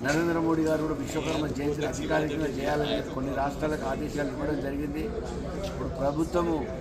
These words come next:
బీజేపీ పాలిత ప్రాంతాలలో ఆ రోజు సెలవు దినంగా ప్రకటించడం జరిగింది. అది తెలంగాణలో కూడా జరగాలి, మరి ఆంధ్రప్రదేశ్లో కూడా జరగాలని అక్కడ చంద్రబాబు నాయుడు గారికి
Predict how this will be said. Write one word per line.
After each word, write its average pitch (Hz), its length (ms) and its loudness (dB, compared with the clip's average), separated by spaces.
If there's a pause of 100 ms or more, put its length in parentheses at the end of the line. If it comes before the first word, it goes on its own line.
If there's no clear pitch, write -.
(260)
బీజేపీ 160 440 4
పాలిత 156 340 2
ప్రాంతాలలో 151 640 0
ఆ 143 60 4
రోజు 139 240 -2
సెలవు 147 260 2
దినంగా 156 340 0
ప్రకటించడం 139 680 -4
జరిగింది. 147 500 -2 (440)
అది 160 140 4
తెలంగాణలో 190 760 4
కూడా 175 440 6 (400)
జరగాలి, 165 440 6
మరి 151 180 -2
ఆంధ్రప్రదేశ్లో 151 600 0
కూడా 127 280 -2
జరగాలని 147 380 0
అక్కడ 120 280 -6
చంద్రబాబు 139 420 0
నాయుడు 143 160 -2
గారికి 139 420 -2